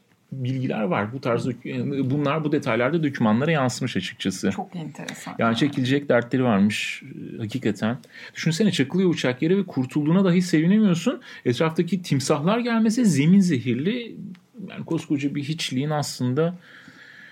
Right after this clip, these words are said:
Speaker 1: ortasında kalıyorsun.
Speaker 2: Beni, bizi çok geriyor bu kaza.
Speaker 1: Evet,
Speaker 2: Bizi
Speaker 1: evet,
Speaker 2: her
Speaker 1: evet, evet.
Speaker 2: seferinde böyle.
Speaker 1: Ben de hoşlanmıyorum gerçekten.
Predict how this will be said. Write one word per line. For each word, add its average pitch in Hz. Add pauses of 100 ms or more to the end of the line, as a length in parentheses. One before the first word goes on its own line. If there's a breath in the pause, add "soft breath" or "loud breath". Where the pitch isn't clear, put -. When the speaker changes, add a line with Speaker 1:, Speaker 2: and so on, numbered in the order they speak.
(260 loud breath)
Speaker 1:
ortasında 127
kalıyorsun. 104 (460)
Speaker 2:
Beni, 170
bizi 190
çok -
geriyor 165
bu 151
kaza. 151
Speaker 1:
Evet, 98
Speaker 2:
Bizi 185
Speaker 1:
evet, -
Speaker 2:
her 202
Speaker 1:
evet, 196
evet. 202
Speaker 2:
seferinde 180
böyle. 175
Speaker 1:
Ben 113
de 107
hoşlanmıyorum 95
gerçekten. 104